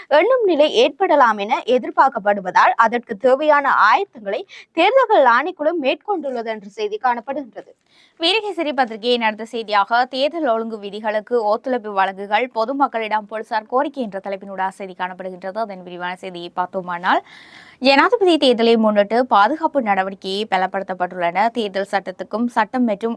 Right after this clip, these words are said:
Speaker 2: ஒழுங்கு விதிகளுக்கு முரணாக செயற்பட வேண்டாம் என்று பொதுமக்களிடம் கேட்டுக்கொள்கின்றோம் என போலீஸ் ஊடக பேச்சாளரும் பிரதி போலீஸ் மா அதிபருமான சட்டத்தரணி நிகால் தல்துவா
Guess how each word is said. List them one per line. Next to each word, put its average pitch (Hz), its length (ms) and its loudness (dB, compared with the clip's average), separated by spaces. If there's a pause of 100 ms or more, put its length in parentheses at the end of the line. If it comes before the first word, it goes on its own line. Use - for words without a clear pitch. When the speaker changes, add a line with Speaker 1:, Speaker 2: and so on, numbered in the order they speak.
(120)
Speaker 2:
ஒழுங்கு 262 280 4
விதிகளுக்கு 202 540 -6
முரணாக 196 560 0
செயற்பட 185 320 -4 (100)
வேண்டாம் 175 420 2
என்று 170 200 0 (440)
பொதுமக்களிடம் 294 760 4
கேட்டுக்கொள்கின்றோம் 226 880 0
என 202 200 2 (140)
போலீஸ் 208 220 -4 (120)
ஊடக 247 320 -4
பேச்சாளரும் 202 580 -2
பிரதி 196 300 -2
போலீஸ் 190 260 -4
மா 190 140 0
அதிபருமான 180 680 -2 (400)
சட்டத்தரணி 269 640 4 (120)
நிகால் 240 360 2
தல்துவா 214 380 0